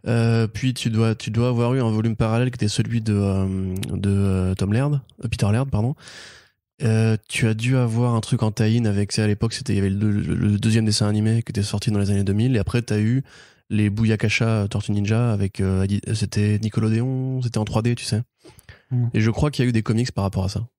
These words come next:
Speaker 1: Tu sais, c'était les Temente Adventures, je crois.
Speaker 2: D'accord, mais c'était à chaque fois, c'était, en fait, c'était du, plus du dérivé de, de, de produits
Speaker 1: Bah, il, il me
Speaker 2: que
Speaker 1: semble que la continuité principale, de toute façon, elle a été arrêtée au bout d'un moment. Enfin, je, je crois dire que, enfin, je crois pas dire de conneries, qu'il y a une fin à la série originale, en tout cas.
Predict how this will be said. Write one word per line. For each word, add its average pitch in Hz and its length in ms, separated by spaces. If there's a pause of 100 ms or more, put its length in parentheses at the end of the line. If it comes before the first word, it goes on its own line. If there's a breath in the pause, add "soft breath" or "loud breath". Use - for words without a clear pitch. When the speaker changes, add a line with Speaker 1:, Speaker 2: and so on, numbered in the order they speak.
Speaker 1:
Tu - 100
sais, 101 60
c'était - 160
les 101 80
Temente 104 320
Adventures, 104 480
je 110 140
crois. 117 280
Speaker 2:
D'accord, 127 260
mais 120 60
c'était - 140
à 110 60
chaque 120 160
fois, 139 120
c'était, 131 140
en 104 100
fait, 131 120
c'était 117 260
du, 107 220
plus 135 160
du 117 140
dérivé 113 420
de, 104 520
de, 110 120
de 110 120
produits 113 300
Speaker 1:
Bah, 117 80
il, 151 120
il 131 120
me 127 40
Speaker 2:
que 120 60
Speaker 1:
semble 117 200
que 123 60
la 120 100
continuité 120 400
principale, 113 420
de 127 40
toute 104 120
façon, 127 160
elle 104 80
a 92 60
été 92 180
arrêtée 101 320
au 101 40
bout 104 100
d'un 92 80
moment. 127 160
Enfin, 101 200
je, - 160
je - 140
crois 98 160
dire 104 160
que, - 120
enfin, 95 160
je 98 40
crois - 60
pas 98 60
dire 98 100
de - 40
conneries, 127 160
qu'il 92 140
y 87 40
a - 20
une 90 100
fin 127 380
à 98 60
la 95 80
série - 200
originale, 101 380
en 104 80
tout 98 100
cas. 90 140